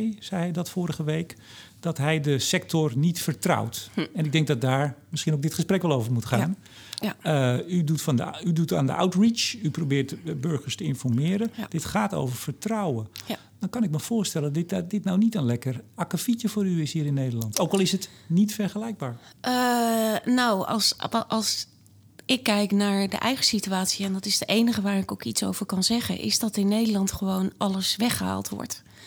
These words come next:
Speaker 2: Hè, en daar zijn we, dit jaar hebben we dat ook laten zien, hebben we heel veel weggehaald. Eh, er zijn in Nederland, is er, zijn er twee, eh, zogenaamde gravity-based, eh, systems. En dat betekent dat je niet op stalen pootjes staat, maar op een betonnen plaat die op de grond ligt.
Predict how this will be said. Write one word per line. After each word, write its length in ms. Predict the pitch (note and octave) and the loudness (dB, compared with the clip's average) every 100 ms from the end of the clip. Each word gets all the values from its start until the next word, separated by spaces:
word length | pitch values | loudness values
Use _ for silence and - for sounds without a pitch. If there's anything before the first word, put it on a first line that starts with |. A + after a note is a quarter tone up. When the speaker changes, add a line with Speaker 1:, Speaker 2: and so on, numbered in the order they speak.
| - - - - | -20 -20 -20 -6
Speaker 2:
Hè, 140 | A3+ | -2
en 220 | C#4 - G#3 | -2 0 0
daar 120 | G3+ | 2
zijn 180 | G3 F#3 | 2 2
we, 80 | |
dit 180 | F#3 G#3+ | 2 2
jaar 160 | G3 F#3 | 2 2
hebben 160 | F#3 F3+ | 2 2
we 60 | |
dat 180 | F#3 F#3 | 0 -2
ook 80 | F#3 | -2
laten 280 | F#3 F3+ - | 0 0 2
zien, 180 | A3 B3 | 2 4
hebben 160 | G3+ | 2
we 40 | G3 | 2
heel 120 | G3+ G3 | 2 0
veel 140 | F3 | 0
weggehaald. 640 | F#3 G3+ G#3+ A#3 C#4 - - - - - - - | 0 0 0 -2 -2 -6 -8 -20 -20 -18 -18 -10
Eh, 100 | - - | -10 -2
er 100 | G#3+ | 4
zijn 300 | G#3 G#3+ B3+ | 4 4 4
in 140 | B3 A3 | 4 4
Nederland, 460 | G#3 G3+ G3 G3 | 4 4 2 0
is 240 | - G3+ - | 0 0 2
er, 160 | F#3 - - - | -2 -8 -18 -4
zijn 320 | - G3+ G3+ | 0 0 2
er 200 | F#3 F#3+ - | 0 -2 -6
twee, 580 | - G#3 A3 A3 A3 - | -4 2 2 4 2 -2
eh, 120 | F#3+ F#3+ F#3+ G3 | -6 -4 -4 -2
zogenaamde 920 | F#3+ G#3 G3 G3 F#3+ F#3 F#3+ F#3 F3+ - - - - | 2 2 4 2 4 4 2 2 -2 -4 -14 -12 -10
gravity-based, 1040 | F#3 G#3 G#3 G#3 G3 F3 G3+ G3 F#3 - - | 2 2 4 2 0 2 2 4 2 2 0
eh, 920 | - F#3+ F#3+ F#3+ F#3 F#3+ F#3+ F#3+ - - - | 0 0 2 2 2 0 0 -2 -6 -16 -4
systems. 600 | - A#3 A3+ C#4 D4+ - | 0 2 2 2 0 0
En 80 | G3+ | 0
dat 80 | G3 | -4
betekent 420 | - G3+ F#3+ F#3+ | 0 2 2 2
dat 140 | F#3 | 2
je 80 | G#3 | 4
niet 240 | G#3+ G#3 | 2 2
op 140 | - - | -2 -2
stalen 340 | - G3+ G3 | -2 0 -2
pootjes 380 | G#3+ G#3+ G3+ G3+ | 0 -2 -2 -2
staat, 240 | - F#3 | -2 -2
maar 120 | G3 F#3+ | -2 -4
op 100 | F#3+ | -4
een 80 | F#3+ | -8
betonnen 340 | F#3+ G#3+ G3+ | -6 -2 0
plaat 340 | F#3+ F#3+ F#3 - | 0 -2 -2 -4
die 160 | G3 | -6
op 200 | G3+ - | -8 -8
de 260 | - F#3 F3+ | -6 -4 -4
grond 300 | - B3 B3+ | 0 0 0
ligt. 320 | C#4+ - - | -6 -6 -10